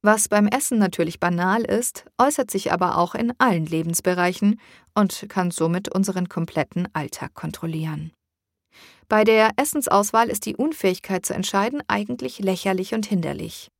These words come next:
Hier ist die Konsequenz, nämlich dass das Essen einfach nicht schmeckt, harmlos. Bei größeren Entscheidungen jedoch können ganz andere Konsequenzen folgen.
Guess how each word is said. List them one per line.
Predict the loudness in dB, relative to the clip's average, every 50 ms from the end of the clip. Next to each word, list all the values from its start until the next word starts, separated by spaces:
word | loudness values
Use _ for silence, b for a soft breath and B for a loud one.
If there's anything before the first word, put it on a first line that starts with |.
| _ _ _ _
Hier | -6 -2 0 0 0 0
ist | -2 -4 -4
die | -6 -4
Konsequenz, | -2 -2 -2 -2 -4 -6 -2 0 2 2 2 0 -2 -2 -4 -4
nämlich | -4 -4 -2 -2 -2 -2 -4 -6 -6
dass | -6 -8 -6
das | -4 -6 -4 0
Essen | 0 0 0 0 -2 -2
einfach | -2 -2 -6 -6 -6 -6 -4 -4
nicht | -6 -6 -6 -8
schmeckt, | -6 -4 -2 -2 -4 -4 -8 -14 -16 _ 0 4
harmlos. | 4 6 6 4 0 -2 -4 -4 -4 -4 -6 -6 -6 -8 _ _ _ _ _ _ _ _ _ _ _ _ _ _ _
Bei | -2 -2 -2
größeren | -4 -2 2 2 2 4 4 2 2 2 2 0
Entscheidungen | 0 -2 -2 0 0 0 0 0 0 0 0 -2 0
jedoch | 0 0 2 2 2 0 0 -6 B B B B B B B B _
können | 0 2 4 4 4 4 4 2 4
ganz | 2 0 0 0 -2 0
andere | 2 2 2 2 0 -2 -2
Konsequenzen | -4 -4 -4 -4 -2 -4 -4 -4 -6 -6 -4 -4 -4 -4 -6
folgen. | -6 -4 -4 -4 -4 -4 -4 -4 -4 -6